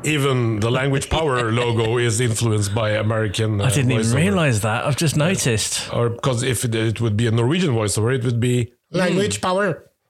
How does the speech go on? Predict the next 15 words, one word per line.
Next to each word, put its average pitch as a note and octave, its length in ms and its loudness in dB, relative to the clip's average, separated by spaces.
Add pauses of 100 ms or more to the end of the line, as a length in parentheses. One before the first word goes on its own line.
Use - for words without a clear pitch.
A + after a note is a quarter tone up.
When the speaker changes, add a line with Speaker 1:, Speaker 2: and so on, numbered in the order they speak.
(420)
Speaker 2:
<laughs> - 120 -6 (1800)
How F3+ 140 0
would F#3+ 120 2
it B2 60 -2
be? A#2 140 -2 (380)
Language A2+ 560 2
power. G#2+ 560 0 (480)
Would C3+ 140 -2
that - 100 2
Speaker 1:
Language, D#3+ 320 -2
Speaker 2:
be - 60 -8 (280)
Speaker 1:
language E3 380 0
power. E3 260 0 (560)
Speaker 2:
Language B2 480 2
power. G#2 480 0